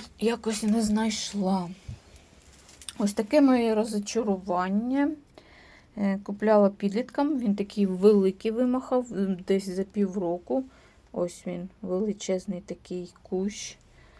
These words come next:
Е, два з половиною, ну він вже як дорослий. Е, це так, бігліб, він називався, називається, е, Каліфорнія.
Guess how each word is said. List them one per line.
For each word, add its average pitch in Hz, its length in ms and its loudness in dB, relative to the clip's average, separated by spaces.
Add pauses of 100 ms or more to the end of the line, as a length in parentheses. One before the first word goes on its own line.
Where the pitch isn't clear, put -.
(280)
Е, 185 560 -6 (220)
два 196 220 -2
з 202 60 -8
половиною, 220 580 0
ну 190 180 0
він 190 220 0
вже 190 360 -2 (540)
як 190 380 -2
дорослий. 190 720 0 (2000)
Е, 196 300 2
це 233 380 0
так, 208 180 -2 (240)
бігліб, 214 880 -2 (360)
він 202 320 4
називався, 196 1160 0
називається, 208 1000 0 (1000)
е, 185 440 -4
Каліфорнія. 190 840 0